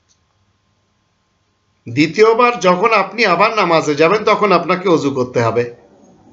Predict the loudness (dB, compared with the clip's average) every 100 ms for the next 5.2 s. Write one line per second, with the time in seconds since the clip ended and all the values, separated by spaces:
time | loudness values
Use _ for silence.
0 | _ _ _ _ _ -8 0 0 2 0
1 | 2 2 2 2 2 -2 0 0 0 -4
2 | 2 4 4 2 -2 0 2 2 0 -2
3 | 0 2 2 0 -2 -4 -4 -4 -4 -6
4 | -4 -2 -2 -6 -6 -6 -6 -10 -10 -10
5 | -10 -14